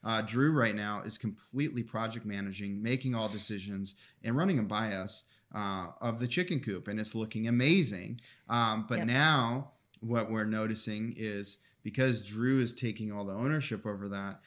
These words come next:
Speaker 1: there's a, I'm seeing this lack of desire to help in the future with the chickens from other kids.
Speaker 2: Mm-hmm.
Speaker 1: And so that's a cue to me of to step in and go, "Hey, why are we doing chickens in front of a whole group?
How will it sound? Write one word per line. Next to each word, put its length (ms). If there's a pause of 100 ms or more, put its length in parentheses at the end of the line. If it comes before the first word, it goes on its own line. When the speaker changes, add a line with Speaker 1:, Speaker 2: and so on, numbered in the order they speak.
(180)
Speaker 1:
there's 240
a, 260
I'm 120
seeing 300
this 180
lack 460
of 140
desire 460
to 120
help 380
in 100
the 60
future 560
with 180
the 80
chickens 400
from 220
other 180
kids. 460 (100)
Speaker 2:
Mm-hmm. 280
Speaker 1:
And 60
so 140
that's 300
a 80
cue 340
to 80
me 480 (260)
of 160
to 60
step 420
in 220
and 140
go, 340 (160)
"Hey, 140
why 500
are 160
we 160
doing 240
chickens 480
in 80
front 200
of 60
a 40
whole 180
group? 340